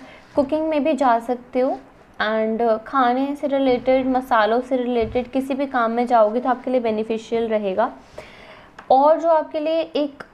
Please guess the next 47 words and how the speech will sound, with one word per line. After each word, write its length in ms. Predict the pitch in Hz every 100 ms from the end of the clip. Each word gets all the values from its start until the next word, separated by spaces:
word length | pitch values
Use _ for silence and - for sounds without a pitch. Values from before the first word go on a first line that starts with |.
| -
सबसे 240 | 277 269 285
important 560 | 285 269 254 277 285
चीज़ 200 | 285 269
है 60 | 285
कि 100 | 311
अगर 200 | 294 302
आप 140 | 302
इनमें 220 | 285 269
से 120 | 277 285
किसी 340 | 277 269 285
भी 160 | 240 240
profession 560 | 254 247 240 233 247
में 160 | 247 262
नहीं 300 | 254 202 170
हो, 100 | - - - - - -
तो, 260 | 302 320
अ, 300 | 320 240 233 -
आपके 320 | 240 - 285
लिए 120 | 285
अच्छा 220 | 269 269
रहेगा 320 | 302 285 269 294
कि 120 | 359
आप 120 | 381
जिम 400 | 226 247 247 247
ज्वाइन 340 | 233 196 185
कर 180 | 190 170
लो। 160 | 160 - - -
तो 60 |
जो 180 | 302 311
वो 100 | 302
आपका 240 | 311 302
एग्रेशन 640 | 320 294 214 233 214 - 277
है 180 | 339 247
ना 160 | 214
आपके 260 | 277 277 285
अंदर, 380 | 226 208 262 370 - - -
वो 100 | 254
जिम 240 | 302 262 240
में 160 | 247
निकल 380 | 294 262 262 254
जाएगा 540 | 254 226 190 202 302 311
and 200 | 277 269
जो 120 | 285
वो 240 | 302 302 - - - -
आपका 460 | 240 233 - 285 311
planet 600 | 302 285 208 214 262 269
है, 320 | 269 180 -